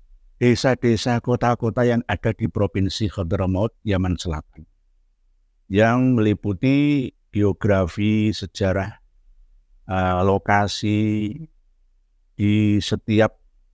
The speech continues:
eh, daerah yang ada di Hadramaut itu, dan adat istiadat, begitu juga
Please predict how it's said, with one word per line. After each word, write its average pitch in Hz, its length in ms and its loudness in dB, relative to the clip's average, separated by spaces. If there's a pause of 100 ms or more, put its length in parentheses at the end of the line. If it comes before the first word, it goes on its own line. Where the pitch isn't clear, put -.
(680)
eh, 98 480 -2 (240)
daerah 104 400 2
yang 95 240 0
ada 113 480 0
di 95 240 -4 (160)
Hadramaut 85 560 -2
itu, 78 320 -8 (480)
dan 92 320 0
adat 92 320 -2
istiadat, 95 880 -2
begitu 90 240 -2 (160)
juga 107 480 0